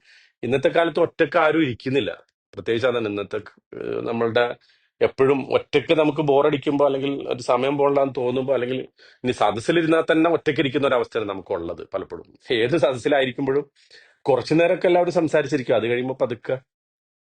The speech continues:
ആ, ഇത് ഫോൺ വലിച്ചൂരി അതിൻ്റെ അകത്തേക്ക് പോകുന്ന ഒരു അവസ്ഥയുള്ളൂ. അപ്പോ അങ്ങനത്തെ ഒരു കാലഘട്ടത്തിൽ, പ്രത്യേകിച്ച് ഇന്നത്തെയൊക്കെ ഒരു കാലഘട്ടത്തിൽ നമ്മൾ ആ ഒരു അള്ളാഹുവിനെ കുറിച്ചുള്ള ഓർമ്മ വളർത്തിയെടുക്കാൻ സാധിച്ചാൽ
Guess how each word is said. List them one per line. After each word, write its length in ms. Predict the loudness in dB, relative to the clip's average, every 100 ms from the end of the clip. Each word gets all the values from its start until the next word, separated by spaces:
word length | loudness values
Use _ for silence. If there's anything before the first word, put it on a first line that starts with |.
| _ -16
ആ, 40 | -12 -10
ഇത് 640 | -10 -10 -8 -6 -6 -8 -14 -20 -20 _ -20 -20 -18 -16
ഫോൺ 420 | -4 0 0 0
വലിച്ചൂരി 500 | -2 -2 -6 -6 -2
അതിൻ്റെ 260 | -2 0 0
അകത്തേക്ക് 320 | 0 -2 -4
പോകുന്ന 280 | -4 -2 -4
ഒരു 100 | -8 _ _ _ _ -6
അവസ്ഥയുള്ളൂ. 380 | -4 -4 -8 -4
അപ്പോ 300 | 0 0 -2 -18 -20 -20 _ _
അങ്ങനത്തെ 480 | 0 4 4 4 4
ഒരു 400 | 4 4 0 -4 _ _ _ _ -14 -8
കാലഘട്ടത്തിൽ, 600 | 0 2 4 2 -2 -2
പ്രത്യേകിച്ച് 340 | -2 -2 0
ഇന്നത്തെയൊക്കെ 360 | 0 2 0 0
ഒരു 100 | 0 0
കാലഘട്ടത്തിൽ 600 | -2 -2 -6 -8 -10 -10
നമ്മൾ 260 | -10 -8 -6
ആ 140 | -4
ഒരു 340 | -4 -4 -8 -12 _ _ _ _ _ _ -2
അള്ളാഹുവിനെ 420 | 2 2 2 -2
കുറിച്ചുള്ള 340 | -2 -4 0
ഓർമ്മ 300 | 2 0 0
വളർത്തിയെടുക്കാൻ 640 | 0 0 -2 -4 -4 -4 -6
സാധിച്ചാൽ 600 | -4 -4 -4 0 0